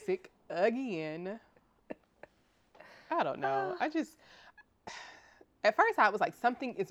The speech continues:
Speaker 1: wrong. Like, why am I always sick?" And then I went to the doctor, which, <sighs> going to the doctor, which I go to a nurse practitioner. I
Speaker 2: Mm-hmm.
Speaker 1: went to a new nurse practitioner.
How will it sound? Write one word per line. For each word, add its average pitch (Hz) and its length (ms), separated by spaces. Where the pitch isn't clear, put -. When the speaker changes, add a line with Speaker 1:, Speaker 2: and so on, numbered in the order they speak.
Speaker 1:
wrong. 143 500
Like, 151 200
why 185 180
am 226 120
I - 100
always 160 240
sick?" - 260
And 175 140
then 170 420
I 160 80
went 160 140
to 202 60
the 196 60
doctor, 165 240
which, 170 260
<sighs> - 640
going 359 280
to 214 80
the 175 100
doctor, 151 520
which 160 140
I 220 120
go 202 120
to 170 120
a 151 40
nurse 151 180
practitioner. 156 680
I 240 40
Speaker 2:
Mm-hmm. 208 120
Speaker 1:
went 180 140
to 180 80
a - 20
new 156 180
nurse 147 200
practitioner. 151 560